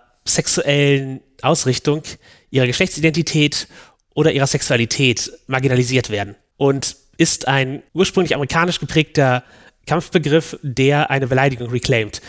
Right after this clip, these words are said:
Also queer war früher eine Beleidigung, wurde dann aber sozusagen von der Szene angenommen als, als politischer Zusammenschluss von eben Leuten, die durch diese Beleidigung hätten beleidigt werden können, von Menschen, die eben auf diesem genannten Vektor marginalisiert sind. Im Deutschen ist es,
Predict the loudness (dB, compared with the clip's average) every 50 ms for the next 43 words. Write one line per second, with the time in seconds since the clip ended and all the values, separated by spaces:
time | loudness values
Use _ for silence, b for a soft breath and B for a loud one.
0 | B B B -6 -6 -4 -6 -4 0 0 0 2 2 0 0 0 0 0 0 0
1 | 0 2 2 2 2 2 2 0 -2 -4 -6 -6 -10 B B B B B -2 2
2 | 2 2 4 2 0 0 2 -2 0 2 2 2 2 2 0 -6 b b b b
3 | b -10 -6 -2 -2 0 -2 0 0 0 0 0 2 2 2 2 2 0 -2 -2
4 | 0 0 0 0 0 -2 -4 -2 0 -2 0 0 -2 -2 0 0 0 0 2 0
5 | 0 0 0 -2 -2 0 0 0 0 -2 -4 B B B B B B -6 -2 -2
6 | 0 2 2 0 0 2 2 2 0 0 -2 -4 -10 -10 b b b b _ 0
7 | 0 0 0 -2 -2 0 0 2 2 0 0 -4 -6 -6 -6 -6 -2 -2 0 0
8 | 0 -2 -2 -2 -2 -2 -2 -2 -2 -2 -2 -2 -2 -8 -10 B B B B B
9 | B B B -14 -8 -4 -2 -2 0 0 0 0 -2 -4 -4 -4 -2 -2 0 -2
10 | -2 -4 -4 -6 -6 -6 -6 -6 -8 -8 -10 -12 _ _ _ _ _ _ -2 -2
11 | -2 -2 -2 -6 -10 -8 -10 -4 -2 0 2 2 0 -2 -4 B B B B B
12 | B B _ _ _ -6 -6 -2 0 2 2 2 0 0 0 0 0 0 0 -2
13 | -4 -6 -6 -10 B B B B -10 -8 -2 0 2 2 2 0 0 -2 -2 -4
14 | -2 -2 -2 -2 -2 -4 -4 -6 -4